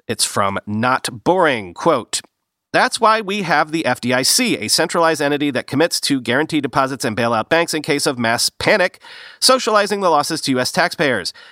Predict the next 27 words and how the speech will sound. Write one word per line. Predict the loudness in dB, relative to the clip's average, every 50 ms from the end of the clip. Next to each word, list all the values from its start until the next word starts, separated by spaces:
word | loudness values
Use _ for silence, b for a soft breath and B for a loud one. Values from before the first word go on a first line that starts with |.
| B
As | B 0 0 0
a | 0
society, | 0 0 0 2 2 2 2 2 0 -2 -2
we've | -4 -4 -6 -4
collectively | -2 0 0 0 0 -2 -2 -2 -2 -2
decided | -2 0 0 2 2 2 0 0
that | -2 -2 0
having | 0 0 0 0 0 -2 -2
a | -2
stable, | -2 0 0 0 0 0 0 -2
unified | 0 0 -2 0 2 2 2 2
monetary | 2 0 0 0 0 0 0 0 0
system | -2 -2 -2 -2 -2 -2
is | -2 -2 0
worth | 0 0 0 0 0
underwriting | 0 0 2 2 0 0 0 0 -2
the | -2
risk | 0 0 -2 -2 0 0
of | 0 0
a | 0 0
mass | 0 0 0 0 -2 -4
panic | -8 -4 0 0 0 0 -2 _ _ 0
bank | 0 0 0 2
run. | 2 2 2 2 0 -6 B B B B B B B B B B
Luna | 0 0 0 2
Foundation | 2 2 2 2 2 0 0 -2 0 2
Guard," | 4 4 4 4 2 -2